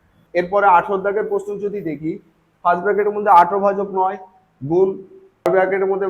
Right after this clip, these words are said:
মাইনাস সেভেন প্লাস নাইন ব্র্যাকেট ক্লোজ মাইনাস সেভেন into টু। এত সিম্পল করছে, যে কেউ এর প্রশ্ন সলভ করতে পারবে। তোমরা অবশ্যই বদমাস নিয়ম অ্যাপ্লাই করে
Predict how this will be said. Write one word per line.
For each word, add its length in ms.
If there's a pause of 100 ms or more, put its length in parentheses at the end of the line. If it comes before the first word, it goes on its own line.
মাইনাস 280 (100)
সেভেন 260 (380)
প্লাস 240 (340)
নাইন 260 (460)
ব্র্যাকেট 240
ক্লোজ 160 (120)
মাইনাস 320
সেভেন 260
into 220
টু। 80 (240)
এত 100 (160)
সিম্পল 260 (120)
করছে, 260 (880)
যে 100 (120)
কেউ 120 (100)
এর 80 (120)
প্রশ্ন 220 (160)
সলভ 240
করতে 240
পারবে। 280 (420)
তোমরা 240
অবশ্যই 380 (420)
বদমাস 480 (460)
নিয়ম 280
অ্যাপ্লাই 320 (120)
করে 200